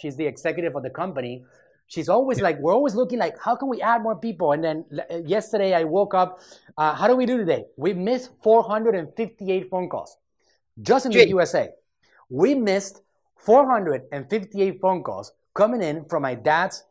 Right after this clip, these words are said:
Speaker 1: content across social media, which is a lot, trying to make an order with credit cards in their hands. Why are they not ordering on the website?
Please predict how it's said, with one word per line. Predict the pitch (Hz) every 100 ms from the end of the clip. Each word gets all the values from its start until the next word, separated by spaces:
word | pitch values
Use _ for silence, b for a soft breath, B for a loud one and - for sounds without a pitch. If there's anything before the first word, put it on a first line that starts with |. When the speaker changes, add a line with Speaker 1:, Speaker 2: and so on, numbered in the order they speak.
| -
Speaker 1:
content | 208 214 - 113 104 123
across | - 131 - -
social | 131 131 202
media, | 240 139 113 123
which | 117
is | 123 139
a |
lot, | 147 185 107 190 _ _ _ _ _ _ _ _ -
trying | 190 233 226
to |
make | 190 202
an | 180
order | 156 185 127 - _ -
with | 160 151
credit | - 233 311 -
cards | 302 311 -
in | 214 196
their | 170
hands. | 185 123 - - _ _ _ _ -
Why | 127 170
are | 214
they | 208
not | 202 196
ordering | 175 196 190
on | 175
the |
website? | 165 160 - 113